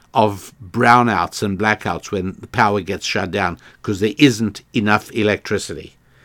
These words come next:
No more free market transactions. Um, you want to trade with China, the government decides what you can do and what you can't do. Um, you want to, uh, negotiate directly with those who employ you?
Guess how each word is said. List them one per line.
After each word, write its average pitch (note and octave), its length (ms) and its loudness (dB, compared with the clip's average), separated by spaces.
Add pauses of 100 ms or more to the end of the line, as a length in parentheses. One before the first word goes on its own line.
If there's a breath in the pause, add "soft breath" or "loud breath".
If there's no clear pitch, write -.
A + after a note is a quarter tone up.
(1200 loud breath)
No B2+ 320 6
more C3+ 280 4
free C3+ 280 2
market G#2+ 440 0
transactions. D3 1080 -2 (840 soft breath)
Um, A2 560 4
you A#2 200 0
want A#2+ 260 4
to A2+ 420 6 (140)
trade B2+ 520 8
with G#2 220 -4
China, C#3+ 540 0 (520 soft breath)
the B2 180 0
government A2 480 2
decides A#2 520 2
what G#2+ 220 -2
you G#2+ 80 -2
can B2 340 2
do B2 120 4
and B2+ 120 2
what B2+ 220 2
you C3+ 80 -4
can't E3+ 360 -2
do. E2+ 260 -4 (600 loud breath)
Um, G#2+ 720 2 (400)
you A#2 220 2
want A#2 300 6
to, A2+ 480 4
uh, G#2+ 400 4
negotiate A2+ 840 6
directly B2 460 2
with G#2+ 180 2
those A#2 280 6
who B2 120 6
employ A2 380 6
you? A#3 340 2